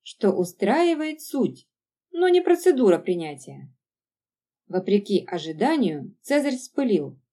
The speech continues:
"Какая разница, буду ли я долго выслушивать болтовню сенаторов, у которых нет другого занятия, и которые все равно согласятся с разумным решением, или сразу прикажу поступить как надо?"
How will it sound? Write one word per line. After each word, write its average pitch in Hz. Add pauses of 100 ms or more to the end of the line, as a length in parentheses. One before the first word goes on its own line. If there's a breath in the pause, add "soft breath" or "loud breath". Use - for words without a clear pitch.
(120)
"Какая 254
разница, 160 (320)
буду 262
ли 262
я 254
долго 233
выслушивать 240
болтовню 220
сенаторов, 190 (380)
у -
которых 320
нет 294
другого 285
занятия, 277 (220)
и -
которые 302
все -
равно 294
согласятся 302
с -
разумным 269
решением, 202 (320)
или 277
сразу 269
прикажу 254
поступить 254
как 262
надо?" 135